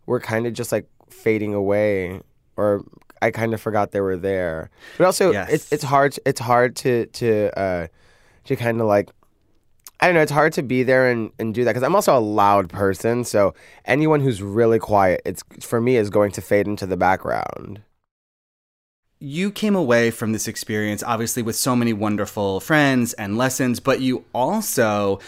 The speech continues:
Speaker 2: have emerged as sort of the social media viral queen of this season with your meme,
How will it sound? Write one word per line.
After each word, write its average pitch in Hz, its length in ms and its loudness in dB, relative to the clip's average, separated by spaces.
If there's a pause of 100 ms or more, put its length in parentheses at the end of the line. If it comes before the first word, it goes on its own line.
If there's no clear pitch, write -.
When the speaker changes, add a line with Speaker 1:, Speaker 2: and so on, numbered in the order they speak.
(240)
Speaker 2:
have 123 180 0
emerged 113 580 2
as 117 180 -2
sort 123 200 0
of 101 220 -2
the 113 460 -2
social 139 520 0
media 120 500 2
viral 110 440 2
queen 175 440 2
of 104 140 0
this 104 180 -4
season 104 580 -2
with 110 240 -4
your 110 220 0
meme, 117 560 2